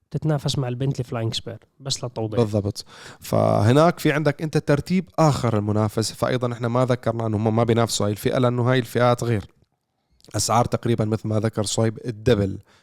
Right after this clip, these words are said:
Speaker 2: إذا ما كان أكثر، لأن هناك في customization أو أنت فيك تطلب السيارة مثل ما بدك، فأيضا خارج المنافسة. شو صار بالحلقة؟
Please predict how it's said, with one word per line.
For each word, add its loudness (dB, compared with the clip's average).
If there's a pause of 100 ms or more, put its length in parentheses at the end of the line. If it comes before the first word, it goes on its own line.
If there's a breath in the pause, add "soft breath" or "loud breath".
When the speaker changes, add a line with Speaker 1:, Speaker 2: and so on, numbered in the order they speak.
(100)
Speaker 2:
إذا -4
ما -4
كان -8
أكثر، -4
لأن -6
هناك -4
في -6
customization -4 (380 soft breath)
أو -2
أنت -8
فيك -12
تطلب -6
السيارة -2
مثل -8
ما -2
بدك، -4 (460 soft breath)
فأيضا 0
خارج 0
المنافسة. -8 (500 soft breath)
شو 0
صار 2
بالحلقة؟ -2